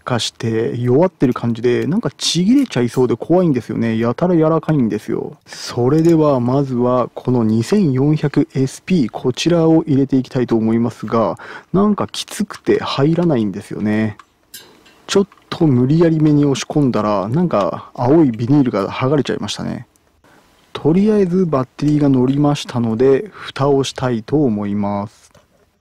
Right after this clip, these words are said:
まあ、今回走るわけじゃないので、別にバッテリー固定する必要はなかったんですけど、まあ、ちょっと形作ってみようかなということで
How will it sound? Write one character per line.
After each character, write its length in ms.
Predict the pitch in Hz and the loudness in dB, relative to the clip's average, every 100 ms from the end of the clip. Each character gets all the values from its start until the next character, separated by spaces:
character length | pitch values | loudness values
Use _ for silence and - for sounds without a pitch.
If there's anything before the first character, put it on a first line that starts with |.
| _ _ _ _ _ | _ _ _ _ _
ま 280 | 127 139 170 | 0 2 0
あ、 100 | 117 | -2
今 320 | - 240 294 | 0 2 2
回 180 | - 156 | 2 0
走 340 | - 131 - 233 | 0 -2 0 2
る 100 | 202 | 0
わ 120 | 156 | -2
け 120 | 139 | -2
じ 80 | 127 | 0
ゃ 20 | |
な 100 | 127 | 0
い 60 | 131 | 0
の 80 | |
で、 260 | 113 110 98 | 0 0 0
別 280 | - 113 175 | -2 -2 -2
に 80 | 170 | -2
バ 120 | 131 | -2
ッ 20 | |
テ 120 | - | -2
リ 80 | 170 | -2
ー 20 | |
固 200 | - 147 | 0 -2
定 120 | 185 | 0
す 140 | 185 202 | 0 0
る 60 | |
必 220 | 202 - 208 | -2 -2 0
要 60 | |
は 60 | 202 | 0
な 100 | 214 | 0
か 100 | 196 | -2
っ 40 | |
た 100 | 127 | -2
ん 40 | 101 | -6
で 80 | |
す 80 | - | -6
け 80 | - | -2
ど、 340 | 117 85 104 131 | 0 0 -4 -8
ま 120 | 202 | -4
あ、 40 | 175 | -4
ち 80 | 214 | -4
ょ 40 | |
っ 20 | |
と 160 | - - | -2 -2
形 400 | - 127 139 147 | -2 -4 -4 -8
作 180 | - 180 | -4 -4
っ 40 | |
て 120 | - | -2
み 120 | 123 | 0
よ 100 | 131 | 0
う 40 | 120 | 0
か 120 | 120 | -2
な 160 | 127 117 | -2 0
と 80 | |
い 60 | 110 | -2
う 40 | |
こ 80 | 123 | -2
と 120 | 131 | -2
で 380 | 117 110 110 - | 0 0 -2 -4